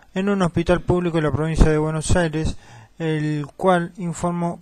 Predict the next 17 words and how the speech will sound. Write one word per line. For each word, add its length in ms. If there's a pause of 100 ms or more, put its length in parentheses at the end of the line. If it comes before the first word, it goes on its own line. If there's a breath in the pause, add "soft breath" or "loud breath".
que 140
curó 500 (200)
de 180
la 140
diabetes 400
a 80
once 280
pacientes 540
obesos 540 (100)
tras 340
realizarle 720 (420 loud breath)
una 220
cirugía 480
metabólica 840 (180)
de 160 (800)
acuerdo 460
con 320